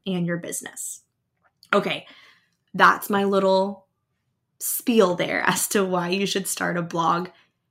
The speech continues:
Now I wanna get into the nitty-gritty and share with you the thirteen things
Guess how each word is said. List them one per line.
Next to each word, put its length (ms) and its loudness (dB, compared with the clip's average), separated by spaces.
Now 640 2
I 100 0
wanna 280 -2
get 200 -2
into 460 -4
the 320 -6
nitty-gritty 680 -2
and 200 -2
share 240 -2
with 200 -6
you 180 0
the 140 -2
thirteen 680 -6
things 300 -4